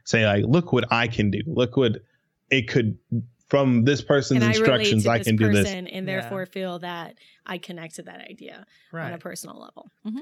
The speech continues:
Speaker 3: So if we have, like, one big takeaway from today, it's just don't be afraid to be cheesy sometimes.
Speaker 2: <laughs> Yeah,
Speaker 1: I
Speaker 2: no, I think it is.
Speaker 1: live in
Speaker 2: That's
Speaker 1: earnest.
Speaker 2: I
Speaker 3: Yeah.
Speaker 2: do. I, I, I, this is something I'm trying, truly, I'm trying to work on,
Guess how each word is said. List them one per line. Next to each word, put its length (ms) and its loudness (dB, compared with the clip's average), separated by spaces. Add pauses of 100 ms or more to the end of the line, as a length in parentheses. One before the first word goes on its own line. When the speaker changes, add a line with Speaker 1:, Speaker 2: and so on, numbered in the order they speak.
Speaker 3:
So 160 -12
if 120 -12
we 60 -6
have, 120 -4
like, 200 -4
one 580 -8
big 280 -8
takeaway 560 -10
from 200 -16
today, 400 -12
it's 180 -12
just 240 -16 (340)
don't 220 -14
be 80 -6
afraid 320 -10
to 60 -10
be 120 -8
cheesy 400 -12
sometimes. 640 -20 (360)
Speaker 2:
<laughs> 60 0 (1400)
Yeah, 200 0
Speaker 1:
I 200 4
Speaker 2:
no, 340 -8
I 100 -8
think 200 -12
it 80 -10
is. 280 -10 (460)
Speaker 1:
live 240 4
in 100 4
Speaker 2:
That's 100 4
Speaker 1:
earnest. 480 -2 (340)
Speaker 2:
I 100 -6
Speaker 3:
Yeah. 80 -4
Speaker 2:
do. 240 -2
I, 140 -6
I, 260 0 (100)
I, 80 0 (200)
this 160 -4
is 100 -4
something 220 -4
I'm 120 -4
trying, 520 -6 (120)
truly, 600 -4
I'm 160 -12
trying 260 -14
to 80 -18
work 180 -16
on, 260 -14